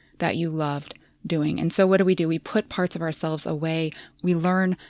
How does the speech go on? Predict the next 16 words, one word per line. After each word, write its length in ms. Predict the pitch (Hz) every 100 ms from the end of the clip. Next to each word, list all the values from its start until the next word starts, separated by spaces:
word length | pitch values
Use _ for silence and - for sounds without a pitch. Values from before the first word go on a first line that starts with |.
| _
not 200 | 175 170
to 80 | -
trust 320 | - 160 151
ourselves. 600 | 156 151 156 147 151 147 - - - _
We 140 | 185
learn 500 | 180 175 180 175 175 - _ -
to 80 | -
keep 240 | - 180
ourselves 340 | 170 - 165
quiet 540 | - - 165 165 170 -
in 100 | 165
certain 280 | 151 151 156
situations. 1000 | - - 147 147 151 156 151 156 - - _ _ _ _ _
We 160 | 185 190
learn 400 | 175 190 196 196
a 440 | - 175 170 165